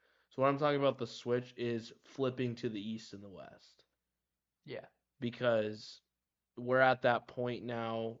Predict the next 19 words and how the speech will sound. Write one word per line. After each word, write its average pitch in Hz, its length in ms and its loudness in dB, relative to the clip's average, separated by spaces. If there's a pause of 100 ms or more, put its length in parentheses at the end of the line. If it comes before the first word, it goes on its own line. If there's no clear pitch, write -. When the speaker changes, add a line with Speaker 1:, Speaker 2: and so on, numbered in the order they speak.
Speaker 1:
we 117 220 -6
need 123 340 0
an 120 140 -2
expansion 113 720 -6
team 110 280 -12
in 110 120 -12
baseball. 113 840 -6
We 117 100 -8
probably 143 300 2
need 120 240 -4
two. 120 380 -8 (1160)
Uh, 110 280 0
we 117 120 -2
need 117 220 -4
something 127 680 -2
in 117 360 -2
the 113 80 -6
Carolinas. 117 1200 -2 (560)
Um, 110 520 -4